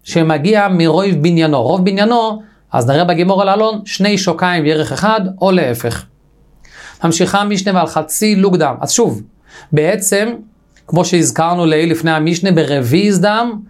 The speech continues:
כבר נטמע, אפילו באוהל. אבל הלוך על משה מסיני, שננו זה מגלח רק על חצי לוג דם ממס. אז כל אלו שפורטו עד כאן, הוו מיותרת, על מגון ועל מסון ועל האילון. בין אם היה באותו אוהל, בין אם הוא נשא זאת, בין אם הוא נגע.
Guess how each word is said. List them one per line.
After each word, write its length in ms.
כבר 140
נטמע, 420
אפילו 280
באוהל. 320
אבל 80
הלוך 260
על 60
משה 220
מסיני, 500
שננו 380
זה 100
מגלח 540
רק 460
על 140
חצי 400
לוג 200
דם 220
ממס. 540
אז 200
כל 220
אלו 140
שפורטו 540
עד 160
כאן, 340
הוו 320
מיותרת, 600
על 200
מגון 680
ועל 160
מסון 440
ועל 120
האילון. 420
בין 200
אם 80
היה 220
באותו 340
אוהל, 360
בין 160
אם 60
הוא 80
נשא 320
זאת, 160
בין 140
אם 80
הוא 80
נגע. 160